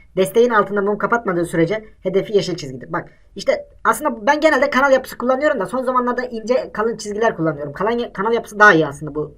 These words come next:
destek ve direnç seviyesinde. Ama bak görüyor musun? İğne atmış ya, şuraya iğneyi atmış, demiş ki "Gitmiyorum kardeşim, gitmiyorum, düşmüyorum." demiş.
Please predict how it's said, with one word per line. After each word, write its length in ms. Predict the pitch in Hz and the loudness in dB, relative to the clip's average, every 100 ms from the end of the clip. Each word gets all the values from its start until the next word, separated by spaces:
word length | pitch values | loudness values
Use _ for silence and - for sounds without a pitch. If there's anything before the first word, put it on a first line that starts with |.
| 160 | -8
destek 300 | 160 160 156 | -8 -6 -6
ve 80 | |
direnç 180 | 151 151 | -6 -6
seviyesinde. 420 | 147 131 131 139 - - - | -8 -12 -12 -18 -20 -20 -4
Ama 320 | - 262 - - - - | 0 0 0 -8 -20 -10
bak 220 | 180 156 - - _ | -8 -8 -10 -20 _
görüyor 240 | - 254 294 | 0 2 0
musun? 180 | 156 - - - - | -2 -10 -20 -18 -4
İğne 300 | 190 220 269 | -2 4 4
atmış 340 | 226 151 - | 4 -2 -6
ya, 80 | 196 | -6
şuraya 340 | - 233 202 | -4 2 2
iğneyi 400 | 202 185 190 202 | 2 -2 0 0
atmış, 380 | 185 180 185 - | -2 -4 -6 -4
demiş 200 | 196 226 | -4 -4
ki 100 | - - - - 170 202 160 | -8 -20 -20 -8 -2 -2 0
"Gitmiyorum 640 | 196 220 - 220 180 143 127 | -2 -2 -4 -2 -2 -4 -8
kardeşim, 720 | 147 170 170 190 202 139 123 | -6 -4 0 0 0 -4 -2
gitmiyorum, 840 | 156 170 196 196 196 185 160 139 | -4 -4 -2 0 2 2 -2 -2
düşmüyorum." 640 | 147 180 - 196 208 196 185 | -4 -4 -2 0 2 2 0
demiş. 500 | 175 165 135 - | -2 -4 -6 -12